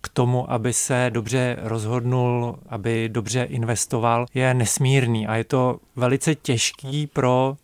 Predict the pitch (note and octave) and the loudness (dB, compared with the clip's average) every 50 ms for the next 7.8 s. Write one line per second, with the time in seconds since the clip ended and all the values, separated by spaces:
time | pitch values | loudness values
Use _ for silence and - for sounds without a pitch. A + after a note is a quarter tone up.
0 | _ - - - C#3 B2+ D3 C#3 - D3 C#3+ - - C#3 C3+ C#3+ - - D3 C#3 | _ -10 -2 0 2 2 2 2 0 -2 -4 -2 -2 -2 -2 -2 0 0 0 0
1 | C3+ C#3 C#3+ D3 D3 C3+ - - C#3 - C3+ B2+ - - C3+ A#2+ - - - F#2+ | 2 2 2 2 2 2 0 -4 -2 -2 -2 -2 0 0 -2 -2 -2 -4 -6 -8
2 | - _ - A2+ - B2 A2+ G#2+ A2 C3 C#3 C#3 C#3 C3+ - C#3+ C3 B2+ C3+ C#3+ | -8 _ -10 -4 -2 -2 -2 2 2 2 4 4 2 0 0 0 0 2 0 0
3 | C#3+ - C3+ A#2+ A2+ C3+ C#3 C#3 C#3+ C#3+ C3+ - - - - A2+ A#2 B2 A#2+ B2 | 0 0 0 2 2 4 4 6 4 4 2 0 -4 -6 -4 -2 0 2 2 2
4 | A#2+ A#2 G#2+ - _ - B2+ A2 A#2+ A#2 A2+ A2 B2 B2 B2+ B2+ B2+ C3 C3 B2+ | 2 0 -2 -6 _ -18 -12 -6 -4 -4 0 2 4 4 4 6 4 4 2 0
5 | - - A2+ G#2 - - B2+ A2 G2 A#2 A2 - B2 G#2+ - - A#2+ A2+ A#2+ A2+ | -2 -4 -6 -6 -4 -4 -4 -4 -4 -6 -6 -6 -6 -6 -4 -4 -2 -2 -2 0
6 | A2 G#2+ A2 A2 A#2 A2+ G#2+ G#2+ A2 G2+ A#2 A2+ A#2+ A#2+ A2 G#2+ A#2 A#2 A2 A2+ | 0 -2 -2 -4 -6 -8 -10 -10 -4 -2 0 0 0 0 -2 0 -2 -2 0 0
7 | B2 B2 B2 C3 B2 - - C#3 A#2 G#2+ A2+ A2+ A#2+ B2+ C3+ | 0 0 0 -2 -2 -2 -2 -2 -2 0 0 0 -2 -2 -4